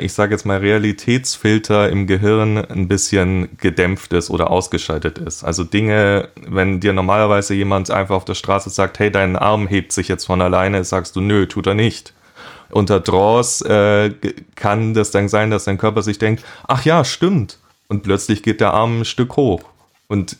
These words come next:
hängt in der Luft, ohne dass du ihn aktiv bewegt hast. Ähm, das ist jetzt natürlich sehr stark vereinfacht, aber, äh, für alle, die es wirklich intensiver oder genauer interessiert, mal in die erste Folge reinhören.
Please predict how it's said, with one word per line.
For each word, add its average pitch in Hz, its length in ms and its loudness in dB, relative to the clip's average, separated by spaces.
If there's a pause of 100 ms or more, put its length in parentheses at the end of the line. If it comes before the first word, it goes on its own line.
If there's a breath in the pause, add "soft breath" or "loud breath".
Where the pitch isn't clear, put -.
(120)
hängt 113 300 0
in 107 160 0
der 110 80 4
Luft, 123 320 2
ohne 98 180 0
dass 95 200 0
du 98 60 0
ihn 101 120 0
aktiv - 560 -4
bewegt 107 460 0
hast. 80 340 -4 (640 loud breath)
Ähm, 101 440 2
das 117 140 2
ist 104 100 -2
jetzt 107 180 2
natürlich 92 320 -2
sehr 101 260 4
stark 95 320 0
vereinfacht, 92 760 -2
aber, 82 480 0 (720)
äh, - 140 -16 (640)
für 107 240 0
alle, 104 260 2
die 101 220 0
es - 260 -2
wirklich 92 640 -2
intensiver 104 800 -2
oder 87 320 0 (120)
genauer 98 320 2
interessiert, 92 500 -2
mal 87 100 2
in 82 60 0
die 90 80 -2
erste 98 280 -2
Folge 98 320 0
reinhören. 98 480 2